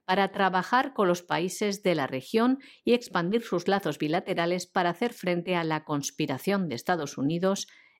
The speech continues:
e Israel. Y esta reciente cumbre, denominada por Irán como Conferencia del Mal, que se celebró en la ciudad israelí de Sde Boker, en el desierto del Negev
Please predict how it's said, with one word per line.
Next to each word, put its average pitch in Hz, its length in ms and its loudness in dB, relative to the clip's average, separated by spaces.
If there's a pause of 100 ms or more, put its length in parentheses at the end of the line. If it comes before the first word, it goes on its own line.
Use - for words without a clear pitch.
e 160 100 2
Israel. - 540 -6 (520)
Y 196 60 4
esta 226 300 2
reciente 185 580 0
cumbre, 247 480 2
denominada 170 800 0
por 165 140 -2
Irán 190 320 0
como 160 320 -2
Conferencia 156 760 -2
del 143 340 -2
Mal, 208 420 0 (180)
que 202 100 2
se 208 160 0
celebró 185 380 2
en 226 80 4
la 185 100 2
ciudad 180 440 0
israelí 170 840 0 (320)
de 165 200 0
Sde 160 380 0
Boker, 185 680 -2
en 170 160 -2
el 160 100 0
desierto 160 920 -2
del 170 340 0
Negev 185 480 0